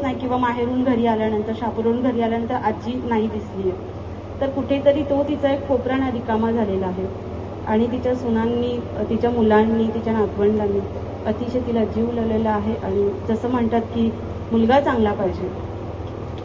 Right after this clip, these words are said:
त्याचबरोबर सूनसुद्धा चांगली पाहिजे. जर मुलगा चांगलाच पाहिजे,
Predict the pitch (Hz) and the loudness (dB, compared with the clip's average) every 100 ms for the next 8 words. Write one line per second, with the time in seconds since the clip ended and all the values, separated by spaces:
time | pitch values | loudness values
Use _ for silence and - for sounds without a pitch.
0 | - 240 226 240 254 254 247 240 233 - | 0 4 4 4 4 6 6 4 2 -4
1 | - 302 294 285 269 262 - 220 196 190 | -2 0 2 2 2 2 2 0 0 0
2 | - 170 165 185 - - - - - 233 | -4 -6 -4 -6 -6 -10 -10 -10 -2 0
3 | 233 226 233 262 262 240 254 294 294 226 | 2 2 4 4 2 2 2 4 2 2
4 | 196 | 0